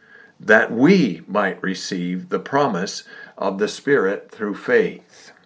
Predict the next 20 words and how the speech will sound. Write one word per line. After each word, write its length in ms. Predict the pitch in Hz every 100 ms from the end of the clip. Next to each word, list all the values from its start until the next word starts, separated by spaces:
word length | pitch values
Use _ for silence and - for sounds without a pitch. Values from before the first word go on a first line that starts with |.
| _ _ _ _ _ _ - - - -
The 60 |
blessing 500 | 107 139 165 - 151
of 100 | 131
Abraham 720 | 135 151 127 90 90 82 - - - - -
is 160 | 104
identified 880 | 107 104 123 151 165 135 90 87 92
here, 280 | 90 101 101
I 100 | 95
think, 320 | - 98 143 - - - - -
with 340 | 107 120 - -
the 300 | 110 107 101 -
promise 640 | - 180 151 110 110 - -
of 180 | 104 -
the 80 | 117
Spirit 600 | - 175 165 95 113 - - -
which 220 | - 117 120
we 160 | 135
receive 640 | 127 135 - 87 92 98 - - _
through 220 | - 113 98
faith. 640 | - 139 98 90 _